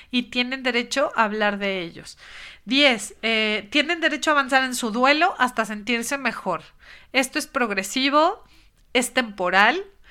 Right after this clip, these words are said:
así debe ser, un duelo sano es temporal, esto va a pasar, ¿sí? No va a permanecer, no va a ser para siempre y por supuesto depende de todos.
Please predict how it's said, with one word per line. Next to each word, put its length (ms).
así 280
debe 220
ser, 380
un 240
duelo 300
sano 520
es 180
temporal, 680
esto 480
va 260
a 140
pasar, 360
¿sí? 480
No 260
va 100
a 80
permanecer, 760
no 220
va 80
a 40
ser 200
para 160
siempre 520
y 100
por 200
supuesto 540
depende 440
de 80
todos. 440